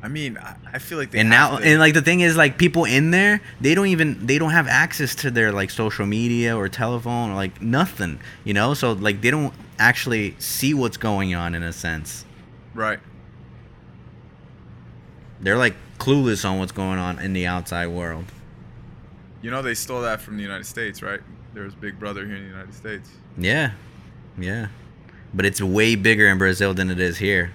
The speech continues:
Speaker 1: Yeah,
Speaker 2: Like, who the
Speaker 1: it
Speaker 2: fuck
Speaker 1: is.
Speaker 2: watches that shit here?
Speaker 1: No, nobody watches it. I mean, the thing is, though, Brazil's really ran by one, one real channel. I mean, sure, there's every other channel, but people really care about
Speaker 2: Yeah.
Speaker 1: Globo. That's, like, the main thing.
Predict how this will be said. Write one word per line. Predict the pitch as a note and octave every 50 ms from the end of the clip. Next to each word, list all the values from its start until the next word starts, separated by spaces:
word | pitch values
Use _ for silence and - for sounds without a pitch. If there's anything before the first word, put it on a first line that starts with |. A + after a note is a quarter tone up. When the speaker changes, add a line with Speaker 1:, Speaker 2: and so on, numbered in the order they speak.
| -
Speaker 1:
Yeah, | - G#2+
Speaker 2:
Like, | F2+ F2
who | G2+ G#2+
the | A2
Speaker 1:
it | G#2+ A2
Speaker 2:
fuck | - A2 G2
Speaker 1:
is. | F#2+ F#2+
Speaker 2:
watches | G2 G#2 G2+ - - F#2+
that | F#2 F2+ F2
shit | - - F#2 E2
here? | F2+ G2 G2+ F#2 D#2 F2 - -
Speaker 1:
No, | G2+ F#2 F2+
nobody | F#2 G2 F#2+ F2+ F2+ E2+
watches | E2+ F2+ F2 F2 E2+ - -
it. | F#2+ F#2 F2
I | A2+
mean, | C3+ D#3 D#3 C#3+ A#2+
the | B2+ A2+
thing | A#2 D#3+ E3 D#3
is, | D3 D3 B2+ -
though, | A#2+ A2+ G#2+
Brazil's | G2+ G#2+ A2 G#2+ G#2+ B2 B2+ A#2+ G#2+
really | A2 A#2+ A#2 A2
ran | G2 G2+ G#2 G#2 G2+ G2+ G2+
by | G2+ G2+ G2 F#2+ F#2+ F#2+ -
one, | - G#2 G#2 G2+ G2 F#2+ G2 G2+ G2 - - - - - - - - - - - - - - - - - - - - - - - - - - - - - - - - - - - -
one | A2+ A#2 B2+ C3+ C3+ C3 B2+ A#2+ A2
real | A#2 B2 B2+ B2 B2 A#2 G#2+ G#2 G2+ G2+
channel. | - - - A2+ G2+ F#2 F2+ - - - - -
I | G#2+
mean, | A#2+ C3 B2+ A#2+ A#2 A2+ G#2+ -
sure, | - - D3+ D#3 C3+ A#2+ A2
there's | A2 G#2+ G#2+ G#2+
every | A2+ G#2+ G#2 G#2+
other | G#2+ G#2 G2+ G2+
channel, | - - G#2 G2 F#2 F#2+ F#2+ F#2 F#2+ G2
but | G2+ G2 F#2 F#2 F2 - - - - - - - -
people | C3+ B2 A2 - A2+ G#2+ G#2+ G2+ F#2+ F2+ G2
really | G#2 G2+ G2 G2+ G2+ G2+ G2+ G2 F#2 F2+ F2
care | - - F2+ E2+ - -
about | - E2 E2
Speaker 2:
Yeah. | D#2 D#2+ D#2
Speaker 1:
Globo. | D#2+ E2+ F2 - - - - - - - - - - - -
That's, | F2+ - -
like, | F#2+ F#2
the | - F2
main | F2 F2 E2 D#2+ - - -
thing. | - -